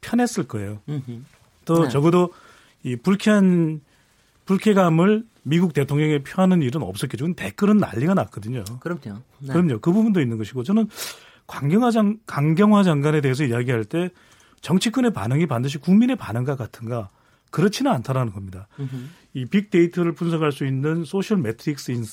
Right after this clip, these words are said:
Speaker 1: 인사이트의 강경화, 이 장관의 이름이 뭐 흔한 이름은 아니니까 넣어보면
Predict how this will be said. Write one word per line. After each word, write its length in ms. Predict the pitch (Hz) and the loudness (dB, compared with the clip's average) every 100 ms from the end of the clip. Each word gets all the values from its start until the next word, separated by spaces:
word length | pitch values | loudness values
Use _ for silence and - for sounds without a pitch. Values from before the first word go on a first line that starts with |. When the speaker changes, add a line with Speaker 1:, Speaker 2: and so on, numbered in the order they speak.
| - | -10
Speaker 1:
인사이트의 600 | 143 123 127 120 131 127 | -8 -4 -4 -4 -6 -6
강경화, 680 | - 110 120 127 113 107 90 _ _ _ _ 120 | -6 -6 -2 -2 -4 -8 -10 _ _ _ _ -12
이 100 | 113 | -10
장관의 420 | 107 117 151 165 | -8 -4 0 0
이름이 240 | 135 143 | -2 -4
뭐 120 | 139 | -6
흔한 280 | - 175 185 | -4 0 2
이름은 260 | 180 175 160 | 2 0 -2
아니니까 440 | 95 104 95 120 | -4 -8 -10 -10
넣어보면 680 | 110 170 170 117 165 139 | -4 -4 -4 -6 -6 -8